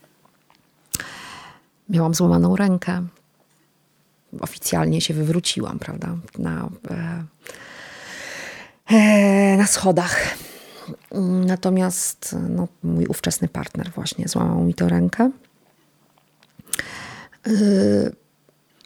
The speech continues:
to był wykształcony, inteligentny człowiek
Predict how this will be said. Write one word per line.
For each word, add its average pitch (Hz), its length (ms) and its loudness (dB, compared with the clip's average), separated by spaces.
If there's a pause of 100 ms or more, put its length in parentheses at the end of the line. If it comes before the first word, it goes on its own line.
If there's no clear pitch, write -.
to 180 100 0
był 175 200 0
wykształcony, 208 1120 2 (140)
inteligentny 175 1080 2 (540)
człowiek 85 540 -6